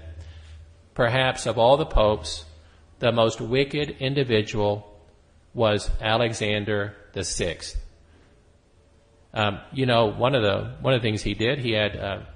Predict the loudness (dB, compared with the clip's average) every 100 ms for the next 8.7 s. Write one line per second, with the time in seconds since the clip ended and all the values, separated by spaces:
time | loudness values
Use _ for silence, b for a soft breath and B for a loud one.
0 | -6 -2 -2 0 -2 0 -4 0 2 2
1 | 0 -2 -6 0 2 2 0 -16 -18 -20
2 | -20 b b -2 0 0 -2 4 4 4
3 | -6 -4 -4 -4 -2 0 0 -2 -2 0
4 | -2 -2 0 2 2 0 -2 -4 -6 -2
5 | -2 -2 0 2 4 4 4 4 4 4
6 | 6 6 4 0 -2 -2 -6 B B B
7 | -2 0 2 0 0 2 2 2 0 -2
8 | 0 0 0 -2 -4 -6 -8